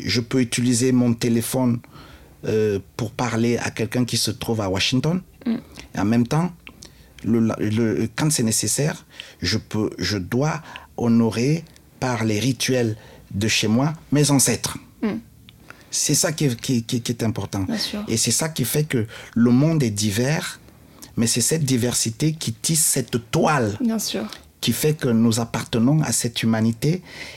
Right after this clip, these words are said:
Speaker 1: Et c'est cette toile qui fait que nous devons la respecter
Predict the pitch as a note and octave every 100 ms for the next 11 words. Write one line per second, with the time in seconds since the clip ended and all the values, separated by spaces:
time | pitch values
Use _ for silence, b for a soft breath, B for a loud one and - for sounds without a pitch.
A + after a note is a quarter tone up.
0 | B A#2 - A2+ C3+ - - C#3+ D#3+ G#3
1 | - B B B B - - - B2 A2+
2 | D#3 D3+ C3+ A#2 A#2+ A#2+ G2+ D3 B2+ D#3
3 | C#3+ C3 - B B B A#2+ B2 A#2 A2+
4 | - A2+ - C#3+ G3+